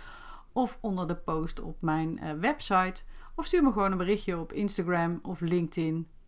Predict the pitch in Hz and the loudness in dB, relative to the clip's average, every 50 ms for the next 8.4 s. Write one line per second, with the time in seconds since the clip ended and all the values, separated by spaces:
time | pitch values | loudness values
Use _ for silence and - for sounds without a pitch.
0 | _ - - - - - - - - - - - - - - 165 185 220 233 226 | _ -20 -20 -20 -20 -20 -20 -20 -20 -20 -20 -20 -20 -4 0 4 6 6 6 6
1 | 214 190 170 156 156 147 147 - 143 160 - 156 147 - - 160 160 160 - 165 | 6 4 4 2 2 2 0 -2 -4 -6 -6 -4 -4 -4 -4 -6 -6 -6 -6 -6
2 | 160 175 196 233 254 269 240 190 160 160 - - 175 160 151 139 147 165 - - | -6 -6 -2 2 6 6 6 6 4 0 -2 -2 0 0 0 0 -2 -6 -8 -12
3 | - - - - 175 - 269 226 - - - 165 - - 220 208 190 185 - - | -18 -18 -6 -4 0 2 4 4 4 2 0 -4 -2 0 0 0 0 -2 -2 0
4 | 165 151 151 208 196 190 185 - 175 165 160 190 185 175 165 151 151 165 220 240 | 0 0 2 2 2 0 2 0 -2 0 0 2 2 2 0 0 0 2 2 4
5 | 247 185 170 165 - - 240 254 262 247 233 - - - 233 226 226 202 208 196 | 4 2 -2 -4 -2 2 4 4 4 4 2 -2 -2 0 2 2 2 2 2 2
6 | 185 185 175 160 165 - - 165 - - 226 214 202 - - - - - - - | 2 2 0 0 -2 -2 -4 -6 -4 -4 -4 -4 -4 -6 -10 -14 -16 -16 -8 -2
7 | 202 208 202 202 202 - - - - - - - 220 214 - - - 196 190 190 | 2 2 2 2 0 -8 -14 -16 -18 -16 -8 -6 -6 -6 -6 -4 0 2 2 2
8 | 185 - - - 190 190 190 - | 2 -2 -4 -4 -4 -4 -4 -4